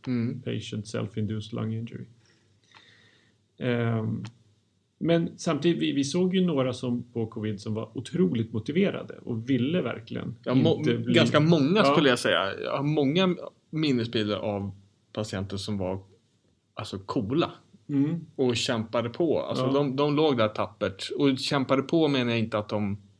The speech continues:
Speaker 1: alltså, jag menar att de, de höll ut, liksom.
Speaker 2: Mm. Mm.
Speaker 1: Eh, för de fattade att, eh,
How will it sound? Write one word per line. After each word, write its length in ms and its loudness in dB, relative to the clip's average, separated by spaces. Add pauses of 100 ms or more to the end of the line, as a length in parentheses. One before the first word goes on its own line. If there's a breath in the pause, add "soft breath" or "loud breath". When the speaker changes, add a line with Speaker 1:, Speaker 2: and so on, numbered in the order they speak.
(720)
Speaker 1:
alltså, 200 -8
jag 80 0
menar 200 0
att 80 -6
de, 240 -2
de 400 -2 (320)
höll 220 -2
ut, 300 -2
liksom. 320 -4
Speaker 2:
Mm. 180 -2 (180)
Mm. 120 -8 (840 loud breath)
Speaker 1:
Eh, 340 -2 (840)
för 80 -6
de 120 -2
fattade 600 -2
att, 420 -14
eh, 240 -6